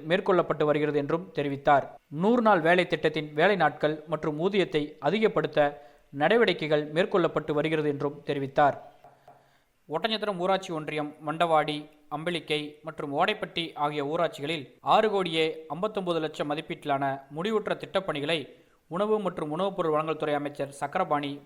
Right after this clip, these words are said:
பொதுமக்கள் பயன்பாட்டிற்காக திறந்து வைத்து, ஏழு கோடி மதிப்பீட்டிலான சாலை மேம்பாட்டு பணிகளையும் தொடங்கி வைத்தார். நிகழ்ச்சியில் பேசிய உணவுத்துறை அமைச்சர் சக்கரபாணி, தமிழ்நாட்டில் குடும்ப அட்டை கோரி பெறப்படும் விண்ணப்பங்களில்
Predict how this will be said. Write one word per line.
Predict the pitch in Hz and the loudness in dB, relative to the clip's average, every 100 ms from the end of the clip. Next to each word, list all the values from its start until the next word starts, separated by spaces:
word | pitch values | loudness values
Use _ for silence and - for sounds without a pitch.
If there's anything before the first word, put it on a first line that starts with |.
| - | -6
பொதுமக்கள் | 175 220 202 170 | -4 -2 -2 -2
பயன்பாட்டிற்காக | 160 156 156 151 147 143 139 135 | -2 -2 -2 -4 -2 -2 -2 -6
திறந்து | - 147 170 | -6 -6 -4
வைத்து, | 147 135 175 165 117 - _ _ _ _ 131 | -6 -6 -4 -4 -4 -14 _ _ _ _ -6
ஏழு | 160 233 220 | 0 2 2
கோடி | 190 156 | 0 0
மதிப்பீட்டிலான | 156 190 190 180 151 143 139 135 - _ | -2 -4 -6 -2 0 0 0 -4 -12 _
சாலை | - 165 220 | 0 4 4
மேம்பாட்டு | 202 180 175 160 156 | 2 0 2 2 0
பணிகளையும் | 151 151 147 143 143 - | -2 -4 -2 -4 -8 -10
தொடங்கி | 147 147 147 | -6 -4 -4
வைத்தார். | 139 139 143 131 - _ | -4 2 2 2 -8 _
நிகழ்ச்சியில் | 151 180 185 175 156 | 0 0 2 -4 0
பேசிய | 156 156 147 139 - | -2 0 -2 -2 -4
உணவுத்துறை | 156 180 185 180 151 | -4 -2 0 2 2
அமைச்சர் | 147 147 | 0 -6
சக்கரபாணி, | 131 139 170 147 143 160 127 - _ _ _ _ _ | -6 -2 -2 0 -2 -2 -8 -14 _ _ _ _ _
தமிழ்நாட்டில் | - 180 240 185 - 160 - | -4 0 2 2 0 -8 -6
குடும்ப | 180 240 233 | -2 2 2
அட்டை | 214 180 | 2 0
கோரி | 175 160 | 0 0
பெறப்படும் | 156 - 170 190 175 156 | -4 -2 -2 0 -2 -2
விண்ணப்பங்களில் | 170 220 175 160 180 | -2 -2 -2 -2 -2